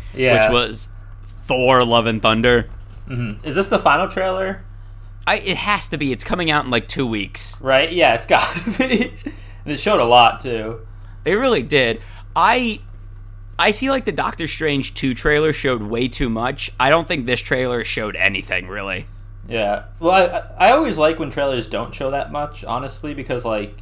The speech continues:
Speaker 1: you know, they, I just want them to show enough to get you intrigued, but then leave, you know, all the big plot points and reveals and everything for the movie, and, like, so you don't, so you don't know what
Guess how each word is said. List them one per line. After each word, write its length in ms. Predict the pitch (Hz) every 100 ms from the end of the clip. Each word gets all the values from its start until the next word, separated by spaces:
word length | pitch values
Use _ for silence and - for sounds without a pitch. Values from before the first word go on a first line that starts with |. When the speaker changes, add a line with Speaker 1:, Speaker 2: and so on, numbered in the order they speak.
| -
Speaker 1:
you 100 | 135
know, 200 | 110 - -
they, 260 | 151 147 -
I 140 | 147 151
just 160 | 156
want 240 | 180 165 151
them 160 | 147
to 60 | 135
show 260 | 117 139 123
enough 380 | 117 117 117 -
to 80 | 123
get 160 | 120
you 140 | 120 113
intrigued, 540 | 104 107 120 113 104
but 160 | 117 -
then 360 | 110 101 107 - - - -
leave, 640 | 139 127 123 120 117 104
you 100 | 123 117
know, 220 | 104 101
all 200 | 110 107
the 60 |
big 160 | 104 107
plot 240 | 147 127 -
points 260 | 127 120
and 100 | 110
reveals 300 | 107 117 120
and 80 | 117
everything 400 | 110 107 110 101
for 260 | 95 131 120
the 80 | 107
movie, 580 | 101 110 107 95 95 101 -
and, 200 | 117 104
like, 160 | 98 98
so 100 | 117
you 60 |
don't, 140 | 107 -
so 40 | -
you 60 |
don't 180 | 117 107
know 80 | 107
what 160 | 110